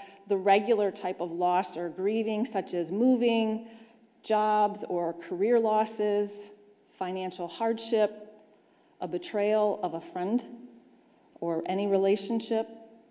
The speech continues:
infertility. Those are just a few. And then we can go into the extreme levels of grief or lo-, grief or loss, such as the loss of a lo-, the death of a loved one, a divorce,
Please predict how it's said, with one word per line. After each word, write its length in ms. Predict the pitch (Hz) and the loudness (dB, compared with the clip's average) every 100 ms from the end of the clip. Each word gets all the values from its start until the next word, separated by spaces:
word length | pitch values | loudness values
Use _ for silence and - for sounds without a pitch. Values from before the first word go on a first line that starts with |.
| _ - _ _ - | _ -20 _ _ -8
infertility. 1000 | 190 190 175 - 220 233 247 240 240 - - - - _ _ _ _ _ _ _ _ _ _ _ _ _ _ _ | -8 -6 -8 -4 0 0 0 -2 -4 -10 -20 -20 -20 _ _ _ _ _ _ _ _ _ _ _ _ _ _ _
Those 160 | - 190 | 0 0
are 80 | 185 | 0
just 180 | 180 165 | -6 -8
a 60 | |
few. 440 | 165 240 233 240 233 | -6 -2 0 0 0
And 140 | 208 208 | -2 0
then 100 | 214 | 0
we 80 | |
can 160 | 214 233 | 0 2
go 160 | 233 240 | 4 4
into 220 | 240 233 | 4 2
the 120 | 254 | 0
extreme 800 | 254 - - 220 226 180 135 - - - - - | 0 -6 -4 0 0 0 -4 -8 -16 -18 -20 -4
levels 400 | 180 180 180 175 | -2 0 -2 -2
of 160 | 170 | -6
grief 320 | 180 180 175 175 | -2 -2 -2 -8
or 60 | |
lo-, 320 | 165 170 - - - | -8 -8 -12 -14 -6
grief 200 | 190 185 | -6 -6
or 80 | 185 | -8
loss, 420 | 170 160 165 - | -8 -6 -8 -8
such 220 | - 185 196 | -6 -4 2
as 260 | 180 180 - - - - | 2 2 -2 -14 -18 -4
the 80 | 190 | 0
loss 380 | 185 196 220 247 - - | 4 6 6 4 -4 -6
of 120 | 190 | -2
a 40 | |
lo-, 320 | 190 180 196 - - 175 | -2 -2 -4 -6 -12 -8
the 80 | |
death 260 | - 196 202 | 0 2 0
of 80 | 180 | -6
a 60 | |
loved 300 | 180 170 196 180 | -4 -4 -6 -8
one, 240 | 170 - 170 - - _ _ _ _ | -14 -14 -16 -20 -20 _ _ _ _
a 80 | 190 | -4
divorce, 800 | 170 175 185 185 - - - | -2 0 2 2 0 -8 -16